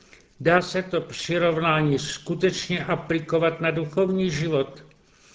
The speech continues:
Písmo nás učí, že nás Bůh stvořil ke svému obrazu a podobenství.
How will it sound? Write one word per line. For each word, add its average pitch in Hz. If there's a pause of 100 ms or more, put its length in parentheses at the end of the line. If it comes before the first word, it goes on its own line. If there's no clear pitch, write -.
(500)
Písmo 202
nás 165
učí, 180 (240)
že 160
nás 160
Bůh 170
stvořil 165
ke 151
svému 160
obrazu 156
a 151
podobenství. 123